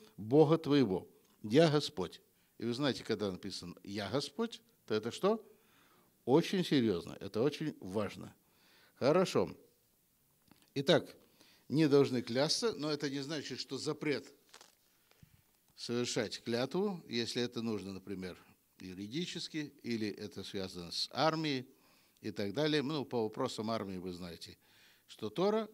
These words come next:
да, не запрещает армии и не запрещает войну. И это и есть вынужденная, необходимая мера,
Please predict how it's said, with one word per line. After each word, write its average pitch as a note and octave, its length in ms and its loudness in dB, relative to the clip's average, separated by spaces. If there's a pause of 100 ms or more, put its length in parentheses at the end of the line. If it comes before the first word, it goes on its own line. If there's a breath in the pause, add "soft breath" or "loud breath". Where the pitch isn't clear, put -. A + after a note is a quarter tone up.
да, D#3 200 -4
не C3+ 200 -2
запрещает C3 680 -8
армии D3+ 360 -8
и A#2+ 160 -10
не A2 120 -8
запрещает G2+ 640 -10
войну. B2 360 -6 (760 soft breath)
И B2+ 80 -4
это D#3+ 320 0
и E3 80 2
есть E3+ 260 0
вынужденная, C3+ 760 -2
необходимая A#2+ 760 -6
мера, A2+ 440 -8